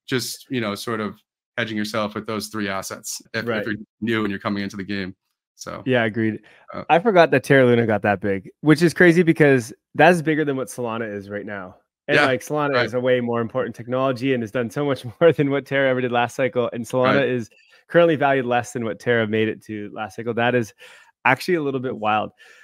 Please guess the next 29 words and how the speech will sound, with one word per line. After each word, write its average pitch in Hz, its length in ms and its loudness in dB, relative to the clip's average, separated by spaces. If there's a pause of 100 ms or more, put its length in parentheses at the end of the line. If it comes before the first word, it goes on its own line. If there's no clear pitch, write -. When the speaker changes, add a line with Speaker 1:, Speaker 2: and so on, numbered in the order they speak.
(220)
Speaker 2:
Okay, 156 180 6
speaking 196 380 0
of 185 80 -2
valuations, 127 640 0
obviously 165 680 -2
in 143 100 -4
this 135 160 -4
space, 127 400 -6
we 151 80 -2
have 135 100 -2
no 123 280 -2
idea 120 220 0
how 107 80 -10
to 113 80 -6
value 113 300 -4
anything 135 400 -6
because 117 380 -8
WorldCoin 123 500 -4
was 113 160 -6
valued 117 300 -4
at, 117 80 -6
like, 120 140 -10
a 107 60 -16
hundred 117 300 -6
fifty 120 240 -12
billion 117 380 -4
in 104 80 -10
terms 107 240 -16
of 107 180 -14